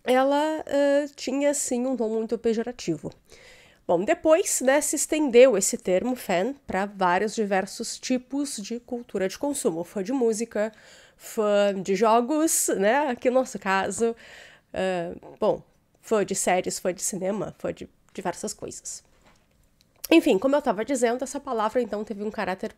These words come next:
pejorativo por bastante tempo, até que, pelo final do século passado, se começa a compreender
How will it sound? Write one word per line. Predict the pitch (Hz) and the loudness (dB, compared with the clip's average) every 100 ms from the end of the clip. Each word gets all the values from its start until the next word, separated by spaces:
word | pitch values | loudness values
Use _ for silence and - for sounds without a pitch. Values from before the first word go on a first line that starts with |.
| _ | _
pejorativo | 196 185 196 190 - 233 247 - _ _ | -4 -2 -4 -4 -4 -6 -6 -10 _ _
por | 220 | -4
bastante | 190 - 165 - | -2 -2 -4 -2
tempo, | 202 202 370 - - - - - - - _ _ _ - | -2 -2 -2 -8 -18 -20 -20 -20 -20 -20 _ _ _ 2
até | 403 - 427 440 | 2 4 2 2
que, | - 392 | 2 2
pelo | 415 381 359 | 4 2 2
final | - 330 302 | 4 4 4
do | |
século | 311 220 277 | 2 -2 -2
passado, | 285 349 320 269 262 330 339 | -4 -4 0 0 0 0 -2
se | - - 311 311 | -2 -4 -2 -4
começa | 320 302 277 285 - | -2 -2 -2 -4 -4
a | 285 | -6
compreender | - 330 339 320 311 277 240 294 | -4 -4 -2 -2 -2 2 2 2